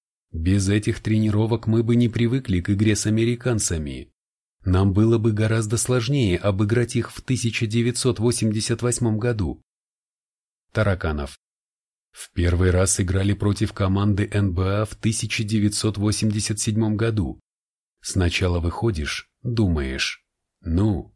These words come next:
сейчас начнётся. Будут кроссовками до твоего лба допрыгивать». Потом играешь и видишь: такие же люди.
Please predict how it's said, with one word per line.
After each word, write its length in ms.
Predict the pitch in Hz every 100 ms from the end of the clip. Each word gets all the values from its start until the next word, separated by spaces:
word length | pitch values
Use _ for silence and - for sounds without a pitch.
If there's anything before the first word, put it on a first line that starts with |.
| -
сейчас 540 | - 101 87 123 107
начнётся. 760 | 120 120 - 98 - - - - _ _ -
Будут 360 | 90 107 113
кроссовками 720 | - 123 120 - 131 - 92 92
до 160 | 101
твоего 460 | 101 107 113 113 120
лба 200 | 113 98
допрыгивать». 800 | 82 95 101 87 71 67 - - _ _ _ _ _ _ _ -
Потом 340 | 90 95 92
играешь 480 | 87 127 110 85 -
и 80 | 107
видишь: 540 | 80 69 73 - - _ _ _
такие 460 | - 120 - 151 139
же 180 | 113 131
люди. 480 | 143 120 76 64